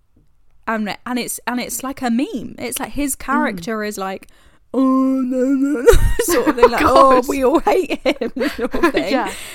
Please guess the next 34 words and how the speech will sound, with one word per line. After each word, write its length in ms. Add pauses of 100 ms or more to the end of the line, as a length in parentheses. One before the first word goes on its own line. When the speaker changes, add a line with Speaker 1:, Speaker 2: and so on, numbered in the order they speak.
(180)
Speaker 1:
And 140
it's 160
like, 160
whenever 580
anybody 560
sees 380
him 160
or 80
whenever 320
he 160
pops 280
up, 200
it's 160
like 120
everyone 520
Speaker 2:
It's 120
a 40
joke. 680
It's 120
an 60
eye 180
Speaker 1:
It's 160
a 60
Speaker 2:
roll. 100
Speaker 1:
joke. 580
It's 180
an 180
eye 240
roll. 580
The 100
biggest 500
conversation 520
is 80
like, 260